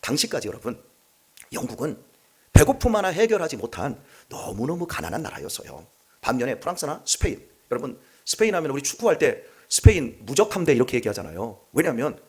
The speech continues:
스페인이라는 나라가, 어, 이 콜럼버스에 의해서, 어, 신대륙을 발견하고, 어, 다마스쿠스 뭐 이런 사람들에 의해서 또 신항로가 개척되면서 한 십오 세기부터 전 세계를 지배하는 무적 함대를 가지고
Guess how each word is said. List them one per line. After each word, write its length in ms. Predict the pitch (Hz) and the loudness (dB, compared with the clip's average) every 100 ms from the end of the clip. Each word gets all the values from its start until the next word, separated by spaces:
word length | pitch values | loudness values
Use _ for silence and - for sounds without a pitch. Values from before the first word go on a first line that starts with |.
| _ | _
스페인이라는 520 | - - 240 233 196 143 | -2 2 2 2 0 -2
나라가, 480 | 123 98 123 - - _ - - - | -4 0 -2 -2 -14 _ -18 -18 -10
어, 580 | 104 101 95 64 60 - - | -6 -4 -4 -6 -10 -12 -12
이 100 | 120 | -10
콜럼버스에 500 | - 226 226 - 143 | -4 -2 -2 -2 -6
의해서, 500 | 110 101 98 95 - _ - - | -6 -8 -8 -10 -12 _ -20 -18
어, 360 | - - - | -14 -12 -12
신대륙을 720 | - - 262 226 165 127 - | -10 -4 0 0 0 -6 -8
발견하고, 840 | - 123 135 101 - - 214 269 - | -12 -4 -4 -4 -8 -6 -6 -8 -16
어, 180 | - 85 | -12 -12
다마스쿠스 480 | - 117 - - - | -8 -6 -6 -6 -8
뭐 200 | - 151 | -8 -6
이런 160 | 151 | -6
사람들에 340 | 180 180 165 151 | -4 -4 -6 -6
의해서 380 | 123 113 185 - - - - | -6 -4 -6 -8 -20 -10 -2
또 300 | 151 113 - - | 0 -2 -10 -4
신항로가 560 | - 285 220 240 220 156 | 0 2 2 0 0 0
개척되면서 720 | 147 - 156 117 107 170 - - | -2 -6 -6 -4 -2 -2 -4 -12
한 100 | - | -4
십오 400 | 160 - 220 147 214 | 0 0 0 0 0
세기부터 600 | 220 185 165 170 208 - - - _ | 0 -2 0 0 0 -8 -20 -20 _
전 260 | - 190 262 | 4 6 6
세계를 600 | 240 220 170 135 120 117 | 4 2 0 0 -2 0
지배하는 680 | - 175 202 - 104 - - - | 0 2 0 0 -4 -4 -6 -10
무적 480 | 113 190 226 - | 0 8 8 6
함대를 380 | 214 247 226 190 | 0 4 2 2
가지고 520 | 113 - 147 170 - | -4 -4 -2 -2 -4